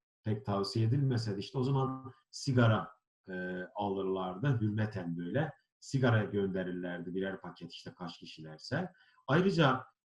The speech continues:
bizim düğünlerimiz, e, gündüzleri olurdu. O zaman gelinçi düğünlerimiz, gelinçimiz gündüzleri olurdu. E, bu arada bu çıkın molasında filan, e, bazıları, e, çok,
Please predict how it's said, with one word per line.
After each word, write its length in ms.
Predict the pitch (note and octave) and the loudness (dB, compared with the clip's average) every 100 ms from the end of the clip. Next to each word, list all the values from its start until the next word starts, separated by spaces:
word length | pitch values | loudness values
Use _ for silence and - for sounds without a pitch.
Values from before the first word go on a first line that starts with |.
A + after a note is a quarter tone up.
| _ | _
bizim 280 | B2+ F#3 F3+ | 2 2 2
düğünlerimiz, 840 | G3+ G3+ C#3+ A2 D3 F3+ - - _ _ _ - | 4 6 6 6 4 2 -2 -14 _ _ _ -4
e, 360 | A#2 A2 G#2+ G2+ | 0 2 0 -2
gündüzleri 600 | - D3+ D3 C#3 C3 B2+ | 2 4 4 4 8 8
olurdu. 520 | A2 F#2 D2+ D2+ - - | 6 2 -4 -10 -14 -4
O 100 | G2+ | -2
zaman 280 | F#2+ F#2+ F#2+ | 0 -2 0
gelinçi 420 | G2 G2 A2+ A2+ | 0 0 0 0
düğünlerimiz, 640 | F#2 E2+ E2 F2+ D#3+ C3 | 0 -2 -4 -4 -4 -2
gelinçimiz 600 | G2+ F#2 F2 C#3+ G3 E3+ | -2 -2 -4 -4 -4 2
gündüzleri 480 | C#3+ B2 G#2+ G#2+ G2+ | 4 4 4 2 0
olurdu. 460 | F2 D#2+ D2+ D#2+ _ _ _ _ _ _ | -4 -6 -12 -20 _ _ _ _ _ _
E, 320 | A2 A2 A2 A#2 | -2 0 2 6
bu 80 | |
arada 560 | F#3+ G#3+ G3+ G#3+ G#3+ - _ _ _ - | 8 8 8 6 4 -4 _ _ _ -8
bu 100 | C#3 | -6
çıkın 280 | - F#3+ G#3 | -4 -2 0
molasında 560 | A3 G#3+ - F3 D#3+ | 0 -2 -2 0 0
filan, 400 | E3 G#3+ G#3+ B3 _ _ _ _ | 0 -2 -2 -6 _ _ _ _
e, 320 | B2+ B2+ B2 | 2 6 6
bazıları, 800 | C#3 F#3 F#3 G3 G3 G3+ G3 - _ _ _ - | 8 8 8 6 6 6 2 -4 _ _ _ -4
e, 380 | C3 B2+ B2+ B2+ | 0 2 2 0
çok, 280 | A#2 E3+ - | 0 -4 -4